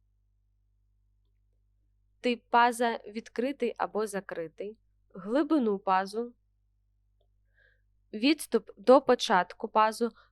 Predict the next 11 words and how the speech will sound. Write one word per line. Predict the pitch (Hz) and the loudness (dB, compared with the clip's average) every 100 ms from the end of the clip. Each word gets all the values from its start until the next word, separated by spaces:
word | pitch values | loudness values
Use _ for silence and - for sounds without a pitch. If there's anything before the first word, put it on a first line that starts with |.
| _ | _
тобто | 226 208 - 202 | 2 2 2 -2
обираємо | - 202 208 220 208 196 190 | -2 -2 2 4 2 0 -6
сторону, | - - 196 190 233 311 302 | -10 -2 0 2 2 0 -2
з | 214 | -4
якої | 202 - 208 277 | -8 -6 -2 -2
буде | 214 196 220 220 | -4 -8 -4 -4
розташовано | 196 - 185 - 214 208 202 | -4 -10 -12 -8 -8 -6 -8
паз, | 190 175 160 - - _ _ _ _ _ | -2 -2 -2 -6 -20 _ _ _ _ _
верх, | - 170 160 233 - _ _ _ _ _ | -14 -6 -4 -6 -12 _ _ _ _ _
і | 226 220 | -8 -6
відступ | 262 320 - 269 | -4 -6 -6 -8